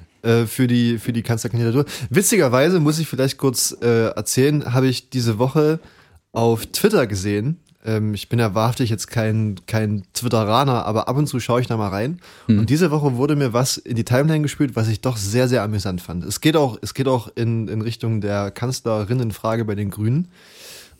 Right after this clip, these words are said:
Speaker 1: <clears throat> Und zwar habe ich, äh,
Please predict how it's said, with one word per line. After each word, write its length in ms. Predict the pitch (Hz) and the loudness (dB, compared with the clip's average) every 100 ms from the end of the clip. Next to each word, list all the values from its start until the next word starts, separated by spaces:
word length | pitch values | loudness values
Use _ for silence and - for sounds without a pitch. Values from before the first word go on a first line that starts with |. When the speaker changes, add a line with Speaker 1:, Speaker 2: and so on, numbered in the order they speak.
| - | -2
Speaker 1:
<clears throat> 220 | 208 - 185 175 | -2 2 4 4
Und 140 | 131 120 | 2 -2
zwar 460 | - 117 156 226 _ _ _ _ _ _ - | 0 2 2 -2 _ _ _ _ _ _ -10
habe 280 | 107 135 147 | 0 2 2
ich, 460 | 135 139 - - | 0 0 -2 -4
äh, 360 | 123 123 120 120 | -2 2 2 0